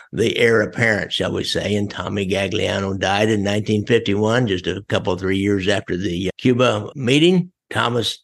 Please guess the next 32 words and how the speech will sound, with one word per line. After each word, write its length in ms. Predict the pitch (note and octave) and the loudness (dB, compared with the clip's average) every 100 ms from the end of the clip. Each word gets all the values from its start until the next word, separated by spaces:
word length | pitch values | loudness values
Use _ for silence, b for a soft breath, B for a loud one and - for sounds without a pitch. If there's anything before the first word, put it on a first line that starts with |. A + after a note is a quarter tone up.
| - | -2
Three 180 | B2 B2 | 0 2
Finger 300 | C#3 A#2+ A#2 | 2 2 2
Lucchese, 720 | A2 - C3 C3+ C#3+ C#3 - - - | 0 0 2 2 2 0 -2 -14 -8
A 160 | A2 A2+ | -4 -2
K 140 | A#2+ A#2+ | 0 0
A 280 | B2+ B2 A#2 | 0 0 -2
Three 220 | - B2+ | -2 -4
Fingered 400 | B2 B2+ A2+ G#2 | -2 -2 -2 -2
Brown, 380 | A#2 C3 C3 B2 | 0 0 0 -2
became 460 | G#2 A#2+ A#2 A2 | -2 -2 -2 -2
the 160 | G#2 B2+ | -2 0
boss. 360 | A#2+ G#2+ F2 - - | 0 -4 -6 -10 -6
Now, 60 | |
something 260 | - G#3 E3 | 0 0 4
a 80 | D#3 | 4
little 160 | D#3+ | 4
different 320 | C#3+ D#3+ D3 A#2+ | 4 4 2 0
about 240 | A#2+ A2+ | 0 0
this 200 | A#2+ A2 | -2 -2
family 400 | - A2+ A#2 A#2 | -2 0 0 0
is 160 | G#2 G2+ | 0 -2
many 300 | C3+ E3+ E3+ | 0 2 2
people 320 | F3 D#3+ C#3 | 2 0 0
referred 560 | A2 G#2 - A#2+ D#3 | -2 -2 -2 0 2
to 80 | C#3 | 0
them 320 | G#2 A#2 A2+ | 0 2 0
as 240 | A2 A2 G2 | 0 -2 0
the 100 | G2 | -2
Broga 600 | G2 G2+ G2+ C#3 A#2 - - _ _ | 0 -2 2 2 2 -6 -14 _ _
or 100 | - | -8
the 80 | G2+ | -6
Brogata. 680 | F#2+ G2+ F2+ B2 B2+ G#2+ | -8 -8 -2 2 2 0